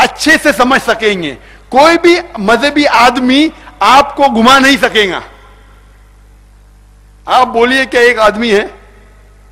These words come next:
जोकर, टोपी पहनता है, दाढ़ी रखता है, वो ऐसा कह रहा है, जाके पूछिए आपके पंडित से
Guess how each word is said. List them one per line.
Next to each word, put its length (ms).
जोकर, 420
टोपी 380
पहनता 280
है, 200
दाढ़ी 160
रखता 260
है, 240
वो 100
ऐसा 240
कह 160
रहा 120
है, 160
जाके 240
पूछिए 260
आपके 220
पंडित 300
से 140